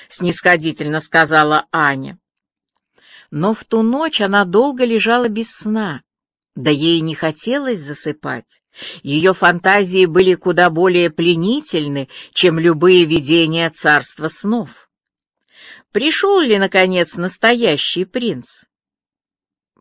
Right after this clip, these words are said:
Вспоминая те чудесные глаза, что вглядывались так глубоко в ее собственные, Аня была склонна поверить,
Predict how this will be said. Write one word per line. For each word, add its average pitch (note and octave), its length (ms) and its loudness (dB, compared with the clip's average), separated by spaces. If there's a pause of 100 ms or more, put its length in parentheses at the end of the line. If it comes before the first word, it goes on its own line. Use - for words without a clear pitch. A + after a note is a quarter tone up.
(280)
Вспоминая E3 960 -2 (300)
те F3+ 260 2
чудесные E3+ 760 0
глаза, E3 680 0 (220)
что - 280 0
вглядывались D#3+ 840 2
так E3+ 260 0
глубоко D#3 580 0
в D3 80 -4
ее C3+ 320 -4
собственные, C3+ 1000 -4 (760)
Аня B3+ 440 2
была C4 300 0
склонна E3+ 640 0
поверить, D3+ 1040 -2